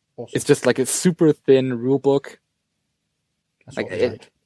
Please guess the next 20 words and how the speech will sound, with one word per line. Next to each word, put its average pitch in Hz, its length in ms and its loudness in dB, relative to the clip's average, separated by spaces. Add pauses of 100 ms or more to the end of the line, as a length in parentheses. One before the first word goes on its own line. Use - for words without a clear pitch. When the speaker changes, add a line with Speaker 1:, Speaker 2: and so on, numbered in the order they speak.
(160)
Speaker 2:
I 135 40 4
wouldn't 185 200 4
even, 156 200 -2
it's 143 140 -4
not 151 120 4
really 147 180 2
a 131 40 2
book. 139 300 2
It's, - 200 -6 (200)
it's - 160 -8
a 139 60 -2
small, 123 580 2
like, - 400 -4 (1000)
I - 40 -10
think 180 200 4
it's - 320 -4
only 143 240 0
thirty 143 280 2
pages 160 400 -2
long. 196 300 2